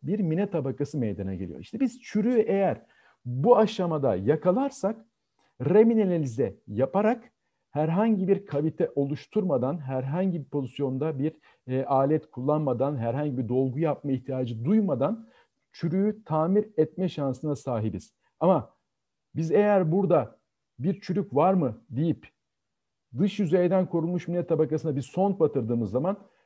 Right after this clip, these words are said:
aynen az önce söylediğim gibi bardağın üstündeki ince cam kırılıp biz lezyon gövdesine yani bardağın içerisine düşmemiz kaçınılmaz olacak.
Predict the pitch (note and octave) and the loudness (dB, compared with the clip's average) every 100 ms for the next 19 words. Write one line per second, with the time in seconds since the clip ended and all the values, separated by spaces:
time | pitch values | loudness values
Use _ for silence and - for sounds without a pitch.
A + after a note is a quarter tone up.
0 | _ _ - E3 E3 E3+ D3+ C#3+ D#3+ D#3 | _ _ -4 -2 0 0 0 -2 0 -2
1 | - D3+ D3 E3 A#2+ B2 E3 F3+ B2 C3+ | 0 0 2 0 0 0 0 -2 -2 2
2 | C#3+ C#3 D#3 D3 D3 C#3+ C#3+ D3 D3 C#3+ | 2 2 0 -2 -4 -6 -4 -6 -4 -2
3 | D3+ A2+ D3 C#3+ - _ _ - D3 D#3+ | -2 0 0 0 -6 _ _ -4 0 0
4 | G3 - _ _ _ - D#3+ F3 - A2+ | 0 -8 _ _ _ -4 -4 -4 -8 2
5 | C#3 C3+ D3+ E3+ D#3 C3+ A#2 - D3+ D3 | 2 4 2 2 2 2 0 -4 -4 -2
6 | B2+ A#2+ C3+ C3+ C#3 C3+ C3 - B2+ A2+ | -2 0 0 0 0 -2 -4 -4 -2 -2
7 | D3+ F#3 E3 C3+ - C3 D3 F3 - C3 | -4 -6 -4 -6 -6 -4 -4 -6 -6 -4
8 | C3 C3 D3+ A#2+ G#2+ A2+ G3+ | -2 0 0 -2 -4 -2 -4